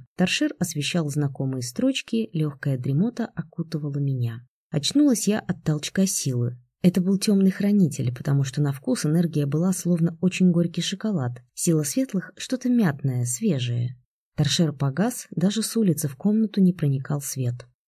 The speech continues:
За окном что-то происходило, и я приоткрыла его. Воздух был пропитан энергией, наэлектризован. Казалось, добавь её ещё чуть-чуть, и будут образовываться молнии.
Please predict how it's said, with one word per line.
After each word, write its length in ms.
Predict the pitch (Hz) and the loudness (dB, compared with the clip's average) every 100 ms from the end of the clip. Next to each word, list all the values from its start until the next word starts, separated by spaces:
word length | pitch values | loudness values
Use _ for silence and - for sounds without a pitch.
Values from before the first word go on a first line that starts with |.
| _ - | _ 0
За 160 | 160 | 4
окном 260 | 196 277 262 | 6 6 2
что-то 280 | - 214 190 | 2 -6 0
происходило, 600 | 180 165 - 175 254 254 | 0 0 0 0 2 0
и 200 | 247 170 | 0 0
я 180 | 170 202 | 2 2
приоткрыла 540 | 190 190 - 185 143 | 0 0 0 0 0
его. 400 | 131 127 123 123 - _ _ - | 0 -2 -2 -6 -10 _ _ -8
Воздух 460 | 156 226 220 196 170 | 0 2 2 0 2
был 180 | 208 | -2
пропитан 640 | 196 165 160 - 240 233 220 | 0 0 0 -2 -2 0 0
энергией, 840 | 202 208 208 180 - 139 127 120 - | 2 4 4 2 -2 -6 -6 -8 -4
наэлектризован. 1120 | 156 151 175 180 - 180 190 185 175 123 123 - _ - | 0 4 4 2 2 2 2 2 -2 -2 -4 -6 _ -2
Казалось, 520 | 165 190 240 214 160 | 0 0 0 -2 0
добавь 380 | 175 202 220 175 | 0 0 0 0
её 260 | 175 196 | 2 2
ещё 380 | 170 160 - 190 | 2 0 0 -2
чуть-чуть, 580 | - 151 - 269 262 - | -2 -8 -4 -2 -2 -2
и 80 | 151 | -2
будут 320 | 139 202 190 - | 0 0 -2 -2
образовываться 760 | 151 147 156 165 151 - 156 | 0 0 2 0 -2 -4 0
молнии. 600 | 147 143 139 135 127 - | 0 0 -2 -2 -4 -8